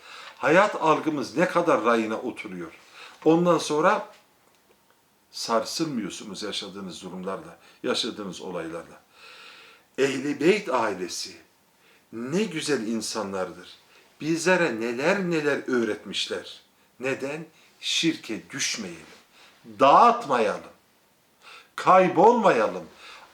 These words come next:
aklımıza yenilmeyelim, hadiseler karşısında sarsılmayalım. Sarsılsak da kalkmasını bilelim diye. Çünkü, çünkü Allah şirkin bütün zehirli şubelerinden korusun.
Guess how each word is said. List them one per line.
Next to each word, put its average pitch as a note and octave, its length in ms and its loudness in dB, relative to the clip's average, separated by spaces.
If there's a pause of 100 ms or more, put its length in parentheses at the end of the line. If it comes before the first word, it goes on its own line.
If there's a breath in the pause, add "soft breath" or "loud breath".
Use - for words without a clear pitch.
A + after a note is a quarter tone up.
aklımıza G3 680 4
yenilmeyelim, D3 880 0 (400 loud breath)
hadiseler F#3 840 2
karşısında E3+ 500 0
sarsılmayalım. D3+ 1000 0 (400 loud breath)
Sarsılsak F3+ 920 2
da D#3 180 -2
kalkmasını D#3 600 -2
bilelim F#2+ 460 -2
diye. F2+ 220 -18 (640 loud breath)
Çünkü, G3+ 600 0 (280)
çünkü D#3+ 560 -2 (1500 soft breath)
Allah A#2+ 600 -2 (300 soft breath)
şirkin A#2+ 920 -6 (540 soft breath)
bütün F#3 420 -2
zehirli C3 460 -6
şubelerinden A2 720 -4
korusun. F#2+ 600 -10